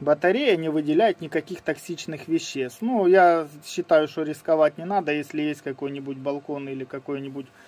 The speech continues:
помещение, где вы, э, сильно не находитесь, то лучше, наверное, поставить туда.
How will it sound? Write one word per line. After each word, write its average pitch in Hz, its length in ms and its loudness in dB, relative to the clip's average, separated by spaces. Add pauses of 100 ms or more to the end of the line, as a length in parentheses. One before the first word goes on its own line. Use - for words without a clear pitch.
(280)
помещение, 143 680 -4
где 135 220 -6
вы, 135 280 -4
э, 135 200 -8 (440)
сильно 147 280 -2
не 160 100 -8
находитесь, 196 640 -2 (100)
то 180 80 0
лучше, 202 320 -4
наверное, 135 440 -6
поставить 139 580 -6
туда. 127 320 -10